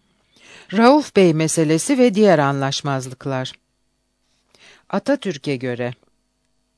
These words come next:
Atatürk, Nutuk'ta Rauf Bey'le anlaşmazlıklarının ve dargınlıklarının sebeplerini ayrı ayrı yerlerde kendi açısından anlatıyor.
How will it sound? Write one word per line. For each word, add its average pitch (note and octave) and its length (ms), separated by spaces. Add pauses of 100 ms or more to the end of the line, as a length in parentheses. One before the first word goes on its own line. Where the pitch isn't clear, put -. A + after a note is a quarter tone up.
(460)
Atatürk, C4+ 640
Nutuk'ta A3+ 680
Rauf A#3 380
Bey'le F#3 280
anlaşmazlıklarının F3+ 1400
ve G3+ 140
dargınlıklarının F3 880
sebeplerini D3 1040 (340)
ayrı G3+ 360
ayrı F#3+ 280
yerlerde D3 760
kendi G#3+ 380
açısından D#3 600
anlatıyor. C#3 720